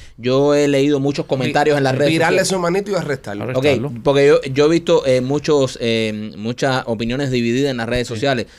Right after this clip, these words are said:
Speaker 1: He visto opiniones que dicen, "Sí, pero él lo atacó primero al policía", y otras personas, por supuesto, diciendo que es abuso de poder del policía, que no tenía que haber, eh, respondido así.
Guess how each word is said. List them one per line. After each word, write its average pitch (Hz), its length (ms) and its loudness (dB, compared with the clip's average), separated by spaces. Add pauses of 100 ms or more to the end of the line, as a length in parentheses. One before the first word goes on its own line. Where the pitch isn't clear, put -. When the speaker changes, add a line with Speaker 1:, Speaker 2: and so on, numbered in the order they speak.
(160)
Speaker 1:
He 107 80 -4
visto 123 180 -2
opiniones 127 320 -4
que 131 100 -4
dicen, 117 440 -8
"Sí, 180 180 -4
pero 135 280 0
él 151 140 2
lo 160 120 4
atacó 151 280 -2
primero 143 340 0
al 120 100 0
policía", 117 520 -2
y 110 180 -2
otras 123 400 -4 (380)
personas, 127 360 -6
por 127 100 -4
supuesto, 120 300 -6
diciendo 120 260 -4
que 123 80 -4
es 117 60 -4
abuso 117 320 -4
de 113 60 -2
poder 120 200 -4
del 135 80 -2
policía, 123 300 -4
que 139 100 -2
no 123 120 -8
tenía 127 280 -4
que 117 80 -8
haber, 120 300 -6
eh, 113 120 -8
respondido 104 520 -6
así. 101 200 -10